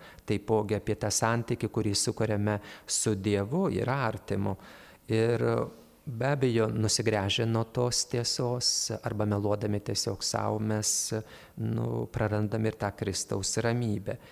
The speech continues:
Nuolankus savo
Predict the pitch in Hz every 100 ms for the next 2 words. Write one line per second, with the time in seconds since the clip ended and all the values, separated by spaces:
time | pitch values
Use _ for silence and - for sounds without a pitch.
0 | - - - - - - - - - _
1 | _ - 117 139 139 139 196 - 170 143
2 | 135 117